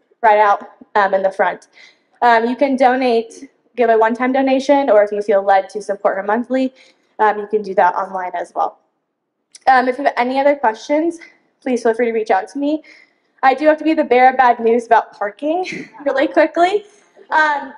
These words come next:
there are a lot of businesses in this area, and we're so grateful for Life Church to have this open. Um, but we need to make sure that we're also being respectful of those around us. So if you see an orange cone, please don't park there.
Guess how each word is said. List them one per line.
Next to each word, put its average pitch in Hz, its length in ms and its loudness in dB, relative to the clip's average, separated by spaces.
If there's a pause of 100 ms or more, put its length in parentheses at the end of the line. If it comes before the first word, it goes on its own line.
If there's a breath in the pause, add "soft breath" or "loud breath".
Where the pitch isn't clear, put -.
(160)
there 311 200 4
are 320 200 4
a 349 100 2
lot 359 140 2
of - 100 -8
businesses 311 440 0
in 277 180 -2
this 285 180 4
area, 269 260 2
and 285 140 2
we're 269 80 -2
so 247 220 0
grateful 240 360 -2
for 254 180 0
Life 240 260 2
Church - 360 -6
to 240 240 -6
have 208 260 -2
this 220 220 -2
open. 269 360 0 (460 soft breath)
Um, 262 340 2
but 302 180 4
we 320 100 0
need 294 200 -6
to 330 80 0
make 294 180 0
sure 285 140 0
that 240 120 4
we're 247 120 2
also 226 240 0
being 233 160 -4
respectful 214 480 -4
of 190 80 -2
those 190 200 0
around 180 300 -4
us. - 260 -6 (160)
So 320 280 4
if 311 80 -2
you 320 100 0
see 330 240 0
an 349 80 0
orange 294 400 -2
cone, 262 480 -2 (540)
please 330 260 4
don't 175 240 0
park 190 320 -2
there. 175 220 -6